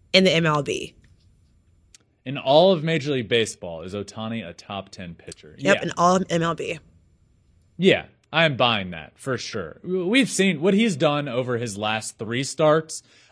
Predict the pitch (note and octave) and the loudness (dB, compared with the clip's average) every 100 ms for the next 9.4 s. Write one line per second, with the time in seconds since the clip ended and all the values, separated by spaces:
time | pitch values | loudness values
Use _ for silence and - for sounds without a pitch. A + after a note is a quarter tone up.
0 | - A2+ G#2+ G2 F2+ _ _ - A3+ - | -6 -2 -2 -4 -8 _ _ 0 2 2
1 | - F3 F#3+ D#3 F#3 F3+ F3+ - _ _ | 0 2 2 2 0 0 -2 -8 _ _
2 | C#3+ D3 - D3+ E3 C#3+ G2+ E2+ _ _ | -2 -2 -2 4 6 6 0 -8 _ _
3 | _ _ _ _ _ _ _ _ _ _ | _ _ _ _ _ _ _ _ _ _
4 | C#3 C#3+ B2 - D3+ F3+ - G2 E2+ E2 | -6 -6 -6 -4 0 0 -2 -8 -12 -20
5 | _ _ _ _ _ - A2 C#3+ F#3+ E3+ | _ _ _ _ _ -10 -4 0 2 2
6 | B2 - G#2+ E2+ D#2 D#2+ _ - B2+ A#2+ | -2 -4 -6 -8 -14 -20 _ -6 -2 -2
7 | A2 C3 A2 G2+ G2 A2 F#2 F#2+ C3 A#3+ | -4 -4 -4 -6 -8 -6 -4 -4 2 4
8 | B3+ E3+ C3 D3+ F3+ - B2+ D3+ B2+ E3 | 4 4 4 2 0 0 0 0 -2 0
9 | G#3+ D#3+ A2+ E3 | 0 2 0 -2